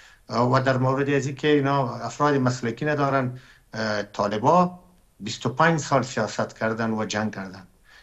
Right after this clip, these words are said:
اینا متخصصین سیاست هستن و در جنگ هم اگه بگوییم قطعات بدری از اینا یا، اه، قطعات است که شاید یک نفر از اینا با پنج نفر به جنگ و زورشان هم معلوم شده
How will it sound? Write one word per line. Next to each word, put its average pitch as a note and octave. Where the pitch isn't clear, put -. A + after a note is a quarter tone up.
اینا C#3
متخصصین C#3
سیاست C#3+
هستن B2
و B2
در G#2+
جنگ C#3
هم C#3
اگه B2+
بگوییم C#3
قطعات A2+
بدری A2
از B2+
اینا B2+
یا، A#2+
اه، G#2
قطعات C3
است -
که C#3
شاید B2+
یک B2
نفر B2
از C3
اینا C3+
با C#3
پنج C3+
نفر B2
به A#2
جنگ A2+
و G#2+
زورشان B2+
هم B2+
معلوم C3
شده A#2+